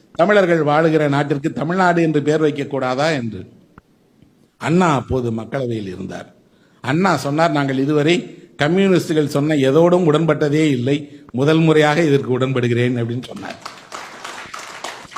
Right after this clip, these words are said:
ஆனால் அந்த வாக்கெடுப்பு நடத்தப்பட்டது, தமிழ்நாட்டிற்கு தமிழ்நாடு என்று பெயர் வைக்கலாமா இல்லையா என்று ஒரு வாக்கெடுப்பு நடத்தப்பட்டது.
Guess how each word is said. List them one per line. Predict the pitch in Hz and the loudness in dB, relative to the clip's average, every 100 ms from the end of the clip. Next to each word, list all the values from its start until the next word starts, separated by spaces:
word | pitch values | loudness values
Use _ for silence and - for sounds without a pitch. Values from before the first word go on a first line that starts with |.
| - - - - - - | -18 -18 -18 -18 -20 -6
ஆனால் | 165 190 190 | 0 2 2
அந்த | 180 170 160 160 160 - | 2 2 2 2 -2 0
வாக்கெடுப்பு | 180 226 226 170 127 123 | 2 2 2 -2 -2 -4
நடத்தப்பட்டது, | 120 113 120 113 107 107 | -6 -6 -8 -8 -8 -6
தமிழ்நாட்டிற்கு | 143 190 190 139 135 151 | -2 0 0 0 -2 -6
தமிழ்நாடு | - 151 175 165 156 | -4 -2 2 2 4
என்று | 160 151 151 | 2 2 0
பெயர் | 135 151 156 | 0 0 2
வைக்கலாமா | 143 143 160 160 165 208 | 0 2 2 2 2 2
இல்லையா | 160 139 151 160 | 0 0 0 2
என்று | 170 151 170 | 2 2 0
ஒரு | 156 | 2
வாக்கெடுப்பு | 151 185 175 139 113 | 2 0 -2 -6 -6
நடத்தப்பட்டது. | 113 113 107 - - - | -10 -12 -14 -14 -16 -18